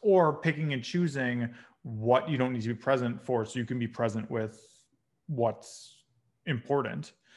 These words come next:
Um, 'cause that happens too as an actor, where it's like, "Okay, uh, there's ten things, I can't possibly focus on all this. These are the three things that are the most important thing for me to focus on.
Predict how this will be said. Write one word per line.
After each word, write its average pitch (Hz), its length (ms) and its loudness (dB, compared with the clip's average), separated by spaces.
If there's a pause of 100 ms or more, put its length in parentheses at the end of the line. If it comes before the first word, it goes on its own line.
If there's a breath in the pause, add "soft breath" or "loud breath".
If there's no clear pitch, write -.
(220 soft breath)
Um, 117 160 -6
'cause 127 120 -4
that 131 140 2
happens 147 360 -4
too 180 160 2
as 120 120 0
an 117 80 -2
actor, 113 400 -4
where 113 440 -2 (220 loud breath)
it's - 100 -8
like, 139 140 -4
"Okay, 135 500 0
uh, - 160 -4
there's 135 380 0
ten 165 200 -2
things, 151 320 -4
I 151 160 -2
can't 156 380 -6 (420)
possibly 143 440 -2
focus 135 340 -2
on 127 120 -2
all 110 140 0
this. 113 300 -2 (540 loud breath)
These 147 200 -2
are 147 80 4
the 139 120 -2
three 139 220 -2
things 135 260 -4
that 123 120 0
are 117 40 -6
the 120 80 -2
most 123 280 -2
important 123 280 -4
thing 123 120 -4
for 131 120 -8
me 123 100 -4
to 113 80 -4
focus 123 320 -2
on. 143 320 -2